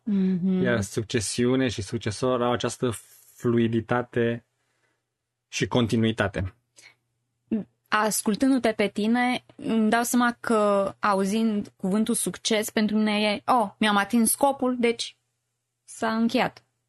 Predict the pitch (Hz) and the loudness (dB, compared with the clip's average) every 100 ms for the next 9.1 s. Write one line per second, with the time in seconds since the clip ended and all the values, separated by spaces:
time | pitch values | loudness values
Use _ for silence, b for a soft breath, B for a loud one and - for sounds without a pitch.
0 | _ _ _ - 113 98 196 190 170 - | _ _ _ 0 0 2 0 0 -4 -6
1 | - _ _ _ _ - 196 190 220 196 | -16 _ _ _ _ -2 0 0 0 0
2 | - 208 220 208 190 185 - 196 - - | 0 -2 0 0 2 0 0 -4 -4 0
3 | 247 240 254 269 - _ _ _ _ _ | 2 2 2 0 -2 _ _ _ _ _
4 | _ _ _ _ _ _ _ _ _ _ | _ _ _ _ _ _ _ _ _ _
5 | - - 220 208 202 175 - _ _ - | -8 -4 0 0 0 -4 -8 _ _ -6
6 | 202 202 208 202 196 202 185 - 170 - | -2 0 0 2 0 2 0 -2 -4 -6
7 | 180 _ _ _ _ - 214 214 196 - | -10 _ _ _ _ -4 -2 0 -2 -4
8 | - 196 202 196 196 185 175 - - - | -6 0 0 0 0 0 0 -4 -8 -8
9 | - | -10